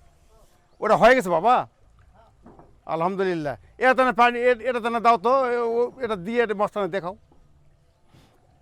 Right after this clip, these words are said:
এটাও আপনার ফিটেরই মাছ,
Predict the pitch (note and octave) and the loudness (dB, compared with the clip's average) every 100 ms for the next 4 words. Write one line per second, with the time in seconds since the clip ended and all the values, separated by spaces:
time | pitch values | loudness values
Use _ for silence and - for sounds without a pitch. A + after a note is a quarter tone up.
0 | _ _ _ _ _ _ _ _ _ - | _ _ _ _ _ _ _ _ _ -6
1 | F#3+ G#3+ F#3 D3 E3 - C#3+ A#2 A2+ - | 4 8 8 4 -2 -2 -12 -12 -16 -18
2 | - | -20